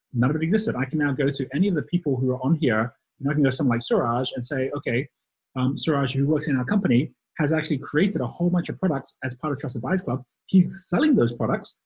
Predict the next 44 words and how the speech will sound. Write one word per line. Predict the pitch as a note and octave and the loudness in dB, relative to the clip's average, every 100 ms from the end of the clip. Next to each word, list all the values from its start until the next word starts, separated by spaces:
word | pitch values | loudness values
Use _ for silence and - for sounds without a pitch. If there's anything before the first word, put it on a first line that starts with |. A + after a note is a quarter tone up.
| - | 0
and | E3 | 4
he's | F3+ | 4
buying | B2+ F3+ G#3 | 4 4 4
other | F3 | 2
people's | E3+ F#3 E3 - | 2 2 0 -4
products | C#3+ C#3 - | -4 -4 -6
as | A2+ | -2
well." | F#3 C3+ G#3+ - _ _ - | 0 0 -2 -6 _ _ -4
Uh, | C#3+ D3 | -2 0
and | D3+ D#3 | 0 2
I | |
can | F3+ | 2
come | E3+ E3 | 2 2
to | - | 2
his | D#3 B2 | 2 2
page, | E3+ E3+ | 0 0
and | D3+ | -2
I | |
can | D3+ | -2
see | B2+ - F#3+ G#3 D#3 D#3+ - _ - | -2 -2 0 4 2 0 -6 _ -2
the | C#3+ | 0
actual | D3 - C#3+ | 0 2 0
programs | C3+ C#3+ C#3+ C3+ | 0 -2 0 0
he's | C3+ B2 | -2 -4
actually | B2+ - B2+ B2 B2 _ _ | -4 -2 0 0 -2 _ _
selling. | - A#3+ B2+ | -2 0 0
So | F3+ | -2
he's | B2 | -2
got | D3 | -2
this | C#3+ | 0
one | C#3+ | 0
here, | E3 F3 | 2 2
personal | - D3 C#3 C#3+ | -2 -2 0 0
website, | - D#3+ F#3+ - | -2 -2 -4 -6
bespoke | - B2+ C3+ | -10 -6 -4
website | B2+ C3+ C#3+ C3 | -4 -4 -4 -4
that | B2+ | -2
he's | B2 | 0
actually | B2+ B2 A#2+ | -2 -2 0
doing | B2+ A#2+ | 0 0
for | C#3 B2+ | -2 -4
our | |
trusted | A#2+ A#2 A#2 | -6 -8 -10
buyers. | A#2+ A#2 A#2 | -4 0 -2